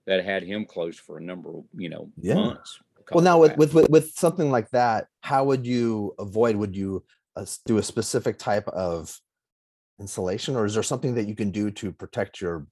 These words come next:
Speaker 2: building, or what would you do?
Speaker 1: You know, and I think in Aaron's case is that you gotta realize that, uh, "Hey, I've got a significant weather front coming through tonight." You know, you kinda have to pre-plan that, so to
Speaker 2: Yeah, yeah.
Speaker 1: speak, and then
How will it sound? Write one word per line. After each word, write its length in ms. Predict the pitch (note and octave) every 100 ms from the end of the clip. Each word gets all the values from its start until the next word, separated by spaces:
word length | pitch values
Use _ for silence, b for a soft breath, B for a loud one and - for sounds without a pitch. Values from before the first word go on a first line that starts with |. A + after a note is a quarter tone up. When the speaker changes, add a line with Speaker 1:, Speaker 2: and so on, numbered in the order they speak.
| _
Speaker 2:
building, 400 | E2+ F#2 E3 A#3+ D#3
or 160 | E2
what 140 | F2+ G#2+
would 120 | A#2
you 100 | A2+
do? 220 | D3+ - _ _ _ _ -
Speaker 1:
You 100 | B2
know, 180 | B2 A#2
and 80 | A2+
I 100 | A2
think 260 | - C3
in 100 | F#2
Aaron's 320 | F2+ G#2+ G#2 -
case 440 | A2+ A2+ A2 -
is 220 | F#2 D#2
that 260 | F2+ E2+ -
you 100 | B2
gotta 300 | B2 G#2+ F2+
realize 720 | E2 F#2+ G2 G2 F#2 F#2 E2 E2
that, 420 | F#2 F#2 F2+ - _ _ _
uh, 240 | G2 F#2 E2 -
"Hey, 280 | A#2 G#2 F#2+
I've 180 | G#2 G2+
got 200 | G#2 F2
a 40 |
significant 600 | - - G2+ - - F#2
weather 240 | G#2+ A#2
front 320 | A2 A#2 A2 -
coming 240 | A2+ G2+
through 280 | - A2+ G#2+
tonight." 460 | F#2 G#2 G#2 G2+ -
You 120 | G#2+
know, 60 | F#2+
you 160 | F#2
kinda 260 | - A2 F#2+
have 220 | F#2+ F#2
to 140 | F2 E2 _ _ -
pre-plan 600 | B2 B2 A#2 A#2 A2+ G#2+
that, 240 | G#2+ A2
so 180 | - A2
to 60 | G2+
Speaker 2:
Yeah, 40 | D#2+
yeah. 80 |
Speaker 1:
speak, 400 | - A2 A#2 A2
and 120 | D#2 D#2+
then 220 | E2+